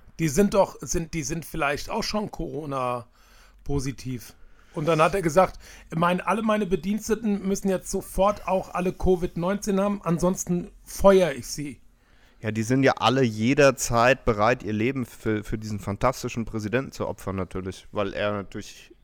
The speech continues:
Speaker 2: ein Held ist.
Speaker 1: Ja. Naja, also dann ist er okay.
Speaker 2: Prost.
Speaker 1: Ja, cheers.
Speaker 2: Ähm,
Speaker 1: Also ich
Speaker 2: ich
Speaker 1: glaub,
Speaker 2: trink
Speaker 1: ich glaub, ich, du trinkst?
Speaker 2: Ich trink, ähm, wieder das gute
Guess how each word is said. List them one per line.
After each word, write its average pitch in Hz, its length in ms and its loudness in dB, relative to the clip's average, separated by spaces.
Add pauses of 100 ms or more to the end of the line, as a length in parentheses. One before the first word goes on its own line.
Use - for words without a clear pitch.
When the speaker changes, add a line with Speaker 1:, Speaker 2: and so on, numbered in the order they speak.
(100)
Speaker 2:
ein 110 120 -6
Held 127 320 0
ist. 90 240 -12 (1300)
Speaker 1:
Ja. 151 320 2 (760)
Naja, 160 380 4
also 151 280 0
dann 151 220 -2
ist - 140 -4
er 175 120 0
okay. 165 420 -2 (880)
Speaker 2:
Prost. - 380 -8 (800)
Speaker 1:
Ja, 160 220 -2
cheers. 214 400 -2
Speaker 2:
Ähm, - 220 -4
Speaker 1:
Also 180 160 -4
ich - 80 -8
Speaker 2:
ich - 100 -2
Speaker 1:
glaub, 196 160 -2
Speaker 2:
trink 175 220 0
Speaker 1:
ich - 120 -8
glaub, 202 320 0
ich, - 200 -8 (400)
du 165 120 -4
trinkst? 262 280 -2
Speaker 2:
Ich - 60 -10
trink, 175 380 0
ähm, 139 800 4 (600)
wieder 127 200 0
das 123 200 -6
gute 131 640 0